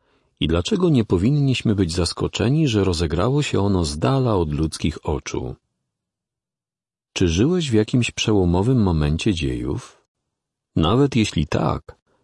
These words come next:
nie musi to oznaczać, że byłeś naocznym świadkiem kluczowych wydarzeń, które doprowadziły do zwrotu historii,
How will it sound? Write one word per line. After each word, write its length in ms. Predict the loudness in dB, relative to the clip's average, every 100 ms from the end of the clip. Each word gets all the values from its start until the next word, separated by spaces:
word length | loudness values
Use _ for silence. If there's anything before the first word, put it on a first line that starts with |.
| 0
nie 140 | 2
musi 300 | 4 2 -2
to 180 | 0 0
oznaczać, 580 | 2 0 0 0 -2 0
że 120 | 0
byłeś 340 | 2 2 2
naocznym 500 | 0 0 0 0 0
świadkiem 540 | 0 -2 -2 -2 -2 0
kluczowych 500 | -2 0 0 0 0
wydarzeń, 560 | 0 2 2 2 2
które 280 | 0 0 2
doprowadziły 720 | 2 0 0 0 0 2 2
do 140 | 2 0
zwrotu 440 | 0 0 0 -4
historii, 800 | -6 -8 -4 -4 -4 -6 -10 -14